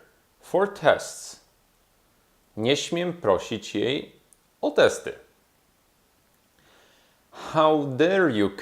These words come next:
come to the planning meeting? Jak śmiesz przychodzić na spotkanie planowania?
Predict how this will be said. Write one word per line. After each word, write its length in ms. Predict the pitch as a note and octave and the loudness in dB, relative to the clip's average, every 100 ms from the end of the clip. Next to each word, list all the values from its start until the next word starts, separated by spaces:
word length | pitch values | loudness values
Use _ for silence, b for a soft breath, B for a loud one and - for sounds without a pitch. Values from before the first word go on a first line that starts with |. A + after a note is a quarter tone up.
| - | -8
come 340 | D3+ D3+ G2+ - - _ b b b - | -2 0 -2 -4 -14 _ b b b -10
to 120 | A#2+ | 4
the 100 | C#3+ | 4
planning 580 | - F3 F#3 A2+ F#2 - | 4 0 2 0 -4 -8
meeting? 480 | - - - - - _ _ _ _ _ _ _ _ _ _ _ _ _ _ - | -12 -12 -20 -20 -20 _ _ _ _ _ _ _ _ _ _ _ _ _ _ 2
Jak 240 | A2+ - | 2 2
śmiesz 560 | - - D3 C3 - - | -6 -4 -2 -2 -4 -12
przychodzić 800 | - - - F#2+ E2+ C3 - - _ | -10 -8 -2 -2 -2 -4 -8 -14 _
na 140 | - F#3+ | -6 -6
spotkanie 600 | - A#2 - - F2+ G2+ | 0 0 0 -6 -6 -6
planowania? 580 | - D3 G3 G3+ A2+ | -4 -4 -2 -2 -2